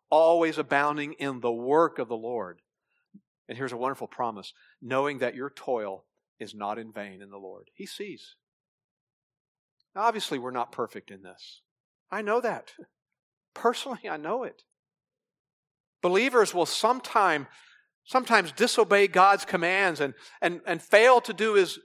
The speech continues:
will. But we repent, constantly confessing and repenting, and always aware of something that in the deepest part of our being we long to obey and we long to do good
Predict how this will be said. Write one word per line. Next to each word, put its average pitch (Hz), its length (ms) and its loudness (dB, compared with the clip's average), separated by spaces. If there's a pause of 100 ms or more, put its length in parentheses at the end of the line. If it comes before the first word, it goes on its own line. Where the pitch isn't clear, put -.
will. 160 500 -2 (2000)
But 147 160 -2
we 131 100 -6
repent, 107 500 -12 (1400)
constantly 185 560 -2
confessing 139 720 -10 (260)
and 139 160 -8
repenting, 120 600 -14 (360)
and 143 140 -4
always 196 480 4
aware 160 320 0
of 151 100 -6
something 120 400 -8
that 123 140 -4
in 123 80 -10
the 117 80 -12
deepest 143 460 -14
part 139 200 -2
of 120 80 -8
our 120 140 -6
being 117 460 -14
we 123 280 -14
long 120 560 -10 (120)
to 113 180 -12
obey 101 540 -14 (200)
and 113 140 -12
we 107 80 -14
long 113 460 -12
to 110 100 -20
do 104 260 -18
good 101 200 -18